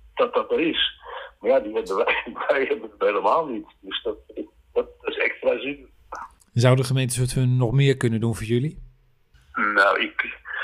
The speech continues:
Speaker 1: ik, ik, ik denk wat ze doen, ook met precario, dat soort zaken, dat, eh, dat, dat zijn hele belangrijke, eh, eh, zaken.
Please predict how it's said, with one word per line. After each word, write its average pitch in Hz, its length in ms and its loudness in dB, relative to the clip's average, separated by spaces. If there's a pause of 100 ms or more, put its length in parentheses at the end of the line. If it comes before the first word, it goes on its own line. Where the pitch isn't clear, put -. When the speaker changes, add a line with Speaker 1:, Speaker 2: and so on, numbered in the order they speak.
(260)
Speaker 1:
ik, - 180 0
ik, 143 200 2
ik 135 220 -2
denk 147 200 0
wat 135 180 2
ze 139 100 0
doen, 139 180 -2
ook 127 140 4
met 127 160 -2
precario, 131 640 2
dat 92 180 0
soort 110 220 2
zaken, 107 380 2
dat, 110 240 -4
eh, 110 60 -2 (220)
dat, - 260 0
dat - 180 0
zijn 107 180 4
hele 107 240 2
belangrijke, 113 600 0 (520)
eh, - 100 -8
eh, - 460 -8
zaken. - 400 4